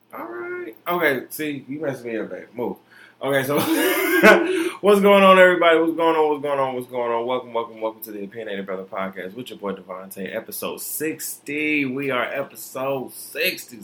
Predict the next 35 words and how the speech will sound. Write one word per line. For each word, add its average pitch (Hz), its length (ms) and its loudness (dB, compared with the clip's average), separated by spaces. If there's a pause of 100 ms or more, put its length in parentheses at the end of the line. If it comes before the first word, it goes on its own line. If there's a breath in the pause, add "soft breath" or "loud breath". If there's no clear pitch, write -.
(140)
six 139 280 -8 (100)
zero, 147 380 -6
sixty 143 380 -8
episodes 104 500 -12
in. 107 420 -6 (560 loud breath)
Congratulations 113 1300 -8 (460 loud breath)
to 104 280 -12
everybody 107 840 -8
who 107 140 -18
was 104 240 -16
incorporated 95 680 -14
with 95 120 -20
this. 101 140 -18
This 185 140 -12
is - 100 -16
the 110 80 -18
People's 107 420 -12
Podcast, 95 540 -12 (160)
man, 85 240 -16
and 85 100 -14
I 95 120 -8
just 98 180 -16
wanna 92 160 -12
appreciate 117 560 -12
y'all. 82 240 -12
Sixty - 380 -16
episodes 151 500 -14
in. 226 280 -14 (880 loud breath)
Man, 156 500 -10
that 180 160 -12
is 101 360 -14 (120)
amazing. 120 680 -8
That 117 160 -6
is 101 180 -14
great, 110 480 -10